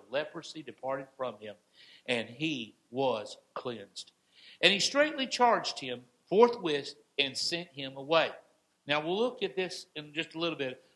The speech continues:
about what he charged him with, because this is extremely important,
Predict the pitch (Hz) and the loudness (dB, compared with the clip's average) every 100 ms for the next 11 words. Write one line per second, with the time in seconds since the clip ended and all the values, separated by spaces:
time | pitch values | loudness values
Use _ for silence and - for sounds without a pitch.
0 | - 135 143 139 147 151 147 - 151 147 | -2 4 4 4 2 2 0 2 2 2
1 | - 139 135 147 123 - 120 - 131 127 | -6 -12 -8 -8 -8 -12 -12 -4 -2 -2
2 | - - _ _ - 156 151 143 139 143 | -8 -20 _ _ -4 -2 -2 -8 -12 -12
3 | - - 151 156 160 160 160 156 156 - | -12 -12 -12 -10 -12 -10 -8 -8 -12 -12
4 | 143 135 _ 143 135 - - - | -12 -12 _ 0 0 -4 -20 -20